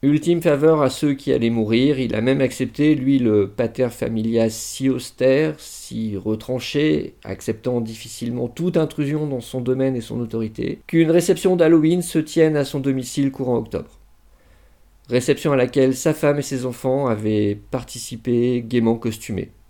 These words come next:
Mais les voisins se souviendront avec un frisson rétrospectif de sa présence taciturne en costume de ville, sombre comme la statue du commandeur pendant toute la fête.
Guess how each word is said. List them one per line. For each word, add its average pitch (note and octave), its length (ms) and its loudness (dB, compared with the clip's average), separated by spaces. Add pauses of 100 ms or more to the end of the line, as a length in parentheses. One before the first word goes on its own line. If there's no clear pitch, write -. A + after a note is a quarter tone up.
(1160)
Mais D3 320 6
les C3+ 240 8
voisins C#3 400 2
se C#3 220 -2
souviendront C3+ 580 0
avec A#2+ 320 -2
un A#2 160 0
frisson C#3+ 360 -4
rétrospectif C3+ 880 -4
de A2 260 -2
sa A2 160 -4
présence A#2 480 -4
taciturne B2+ 580 -6
en A2+ 60 -2
costume A2 460 -6
de A#2+ 80 2
ville, A#2 380 2 (580)
sombre E3 520 2
comme B2+ 180 0
la B2+ 100 4
statue C3 300 -2
du C3 120 0
commandeur A#2 600 2 (100)
pendant G#2+ 220 -6
toute A2 180 -10
la G2 100 -4
fête. - 360 -12